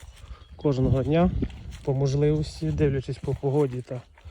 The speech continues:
по включенню світла. Тож така біда на сьогоднішній день з цим світлом, але щось та й робиться.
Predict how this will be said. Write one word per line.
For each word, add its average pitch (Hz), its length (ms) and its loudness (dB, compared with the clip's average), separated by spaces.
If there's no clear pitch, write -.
по 131 240 -2
включенню 135 840 -2
світла. 185 500 -2
Тож - 240 -16
така 135 380 -12
біда 143 560 -2
на 135 160 -8
сьогоднішній 143 640 -6
день 139 220 -4
з - 120 -16
цим 131 140 -12
світлом, 139 580 -10
але 123 300 -8
щось - 260 -6
та - 140 -8
й 139 60 -2
робиться. 113 460 -8